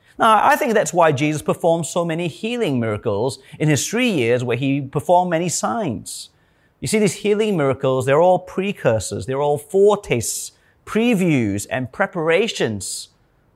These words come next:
for the full and final healing of salvation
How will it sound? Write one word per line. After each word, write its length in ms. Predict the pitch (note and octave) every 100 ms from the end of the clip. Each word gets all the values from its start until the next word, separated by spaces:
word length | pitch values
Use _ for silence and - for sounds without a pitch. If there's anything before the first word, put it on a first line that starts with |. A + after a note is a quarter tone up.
| _ -
for 160 | D3
the 120 | C3+ C3
full 600 | - G3+ G#3 G#3+ G#3+ G#3
and 200 | B2 A2
final 400 | C#3 C#3+ D3+ D3+
healing 440 | - F3 E3+ F3
of 120 | C#3
salvation 880 | - C3 A#2+ B2+ D3+ C#3+ C3 G2+ A2